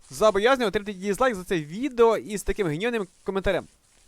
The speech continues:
Ось так, тому що не стісняйтеся, лайтесь в чаті. Як? Ну як, ну отак?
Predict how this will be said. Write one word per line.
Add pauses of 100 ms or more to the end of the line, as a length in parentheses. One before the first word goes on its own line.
(920)
Ось
так,
тому
що
не
стісняйтеся,
лайтесь
в
чаті. (1400)
Як? (320)
Ну
як,
ну
отак?